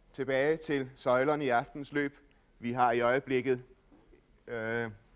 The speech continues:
her på denne tavle, har vi det antal stemmer, der i øjeblikket er afgivet.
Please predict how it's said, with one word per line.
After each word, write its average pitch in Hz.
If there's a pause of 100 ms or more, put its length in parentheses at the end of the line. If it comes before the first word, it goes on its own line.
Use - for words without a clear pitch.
(200)
her 127
på -
denne 123 (120)
tavle, 117 (320)
har 117
vi 117 (920)
det 123
antal 117
stemmer, 123
der 120
i 107
øjeblikket 104
er 131
afgivet. 120